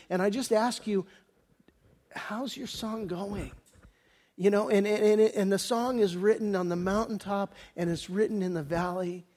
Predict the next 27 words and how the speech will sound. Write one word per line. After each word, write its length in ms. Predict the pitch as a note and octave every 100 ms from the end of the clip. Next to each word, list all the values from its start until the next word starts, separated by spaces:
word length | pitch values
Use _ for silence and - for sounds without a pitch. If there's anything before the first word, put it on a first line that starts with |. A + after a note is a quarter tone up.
| _ _ _ -
It's, 240 | G3 F#3+
you've 160 | G#3+ E3+
got 180 | G3+ F#3
these 140 | E3+
harmonies 840 | - - G#3+ A3 G#3+ G#3 G3+ F#3+ F3+
and 120 | F3
these 160 | E3
melodies, 720 | D3+ F3+ G3 G#3+ G3+ F#3+ F3 - - - _ _
but 140 | F#3+ F3
it's 180 | -
this 220 | - F#3+ -
song. 640 | - - F#3+ F3 D3+ C3+ - _ _ _ _
And, 240 | F#3 F3+ -
and 220 | F#3+ F3+
so 280 | - G3+ F#3+
here 240 | F3 G#3
they've 160 | G#3 F#3+
got 180 | G3 F#3+
this 160 | F#3
beautiful 400 | - G3 G#3 F#3+
song, 320 | E3+ F#3 F3+
this 160 | F3 E3+
beautiful 520 | E3 F#3 A3 G#3+ G3+
experience 680 | F3+ - - F3 D#3+ D#3 - - - -
of 120 | D#3+
God's 280 | D#3 D#3 D3+
faithfulness. 880 | - D#3 D3 - C3+ B2 A#2+ -